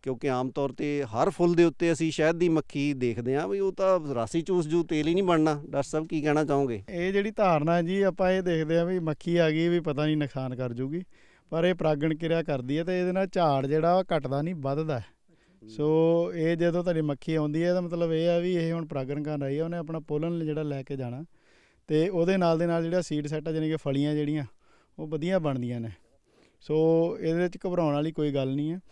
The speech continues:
Speaker 2: ਬਾਕੀ ਇਹ ਆ ਵੀ ਲੋਕ ਦੇਖ ਕੇ ਸਪਰੇਅ, ਕਈ ਵਾਰੀ ਕਹਿੰਦੇ ਹੁੰਦੇ, ਸਾਨੂੰ ਇਹ ਵੀ ਕੁਐਸਚਨ ਆਉਂਦਾ ਵੀ ਤੁਸੀਂ ਜਿਹੜੀ ਸਪਰੇਅ ਹੈਗੀ ਆ ਜੀ, ਇਹ ਮੱਖੀ ਨੂੰ ਤਾਂ ਨਹੀਂ ਇਹ ਕ-, ਕਰੂਗੀ ਨੁਕਸਾਨ? ਤਾਂ ਉਹਦੇ ਵਿੱਚ ਇਹੀ ਆ ਵੀ ਜਿਹੜੀਆਂ ਮੈਂ ਤੁਹਾਨੂੰ ਸਿਫਾਰਿਸ਼ ਦੱਸੀਆਂ ਨੇ ਦਵਾਈਆਂ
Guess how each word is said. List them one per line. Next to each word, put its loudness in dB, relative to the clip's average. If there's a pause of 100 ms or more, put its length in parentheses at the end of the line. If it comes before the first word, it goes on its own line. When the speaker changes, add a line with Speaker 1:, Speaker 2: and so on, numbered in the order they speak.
(260)
Speaker 2:
ਬਾਕੀ 0
ਇਹ 6
ਆ 8
ਵੀ 6
ਲੋਕ 2
ਦੇਖ 0
ਕੇ 0
ਸਪਰੇਅ, 0
ਕਈ 0
ਵਾਰੀ 2
ਕਹਿੰਦੇ 0
ਹੁੰਦੇ, -2
ਸਾਨੂੰ -2
ਇਹ -2
ਵੀ -4
ਕੁਐਸਚਨ -2
ਆਉਂਦਾ 0 (420)
ਵੀ 2
ਤੁਸੀਂ 0
ਜਿਹੜੀ 2
ਸਪਰੇਅ 0
ਹੈਗੀ 0
ਆ 2
ਜੀ, -2
ਇਹ 2
ਮੱਖੀ -2
ਨੂੰ -2
ਤਾਂ 0
ਨਹੀਂ 0
ਇਹ -4
ਕ-, -10 (360)
ਕਰੂਗੀ 2
ਨੁਕਸਾਨ? 0
ਤਾਂ -2
ਉਹਦੇ 0
ਵਿੱਚ -2
ਇਹੀ 0
ਆ 0
ਵੀ 0
ਜਿਹੜੀਆਂ -2
ਮੈਂ -4
ਤੁਹਾਨੂੰ -4
ਸਿਫਾਰਿਸ਼ -4 (520)
ਦੱਸੀਆਂ -2
ਨੇ 0
ਦਵਾਈਆਂ 2